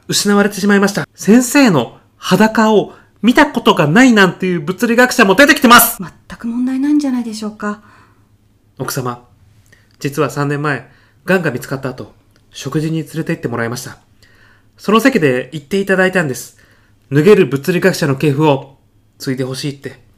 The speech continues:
Speaker 2: そっちの後継者だったのね。
Speaker 1: このバトンは本当に重いです。でも頑張ります。日本の科学力を復活させるために、新次元の裸芸を、我々の銀河系の中心にある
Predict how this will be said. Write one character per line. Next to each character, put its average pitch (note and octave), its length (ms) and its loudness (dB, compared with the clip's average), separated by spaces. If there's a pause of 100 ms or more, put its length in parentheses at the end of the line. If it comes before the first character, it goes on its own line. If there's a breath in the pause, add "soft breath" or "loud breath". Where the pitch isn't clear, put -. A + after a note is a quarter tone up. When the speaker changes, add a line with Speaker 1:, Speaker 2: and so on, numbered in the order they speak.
(140)
Speaker 2:
そ - 180 -18
っ - 40 -18 (100)
ち G#3+ 140 -12
の A#3 120 -6
後 B3 220 -10
継 D4 180 -8
者 D4 140 -8
だ B3+ 100 -6
っ C4 80 -12
た B3+ 100 -8
の A#3+ 120 -4
ね。 B3+ 320 -6 (340)
Speaker 1:
こ F3 100 -4
の A3+ 80 8
バ G#3+ 120 4
ト G#3+ 120 4
ン G3+ 40 2
は G3 100 4
本 - 400 -4 (180)
当 C4+ 180 8
に B3+ 100 8
重 A#3+ 200 6
い A3 40 2
で F3+ 80 4
す。 - 260 -14 (440)
で B3 80 6
も G#3+ 80 4
頑 G#3 140 6
張 D#4+ 80 10
り D4 60 6
ま D#4+ 80 6
す。 - 300 -4 (600)
日 F#3 120 4
本 C4+ 280 2
の C4+ 100 4
科 G3 140 -2
学 B3+ 180 4
力 C4+ 180 6
を F#3+ 60 8
復 - 120 -8
活 D4 160 4
さ C#4 80 0
せ D4+ 100 4
る C#4+ 80 6
た C#4+ 80 8
め D#4+ 100 8
に、 A3+ 80 4 (720 soft breath)
新 D4+ 320 4
次 C#4+ 120 6
元 B3 160 6
の F#3 80 2
裸 D4 340 6
芸 C4 160 8
を、 D#3+ 240 2 (340 loud breath)
我 G3 160 6
々 D#4+ 200 8
の C#4 260 2 (260 loud breath)
銀 D#4+ 120 4
河 F4+ 120 6
系 F4 140 4
の E4+ 140 4
中 D4+ 160 6
心 D#4+ 140 0
に D#4+ 60 0
あ D4+ 80 2
る G3 200 0